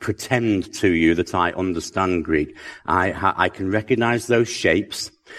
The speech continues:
and I have <laughs> got it from a program, and I know what the, the, you know, I've, I've looked on all my references and so on to do it. Is that okay? Okay? So please don't start going away thinking, "Oh, that man this morning was a Greek expert." You know very well I am not,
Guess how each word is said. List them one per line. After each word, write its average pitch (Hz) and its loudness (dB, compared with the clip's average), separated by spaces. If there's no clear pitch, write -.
and 87 -2
I 87 2
have 98 -4
<laughs> - 2
got - 0
it 175 6
from 123 2
a 120 0
program, 95 4
and 87 0
I 87 2
know 104 4
what 98 2
the, 98 4
the, 95 0
you 101 4
know, 87 4
I've, 92 2
I've 87 2
looked 95 0
on 104 4
all 98 2
my 101 2
references 90 0
and 90 -2
so - -2
on 90 2
to 85 -8
do 90 0
it. 76 -4
Is 87 -4
that 120 2
okay? 120 0
Okay? 98 0
So 104 0
please 135 4
don't 120 0
start 107 0
going 113 4
away 104 4
thinking, 95 0
"Oh, 123 2
that 95 -4
man 98 0
this 98 0
morning 107 2
was 87 2
a 92 -2
Greek 95 2
expert." 87 0
You 104 2
know 110 2
very 110 2
well 107 0
I 95 2
am 87 0
not, 80 -4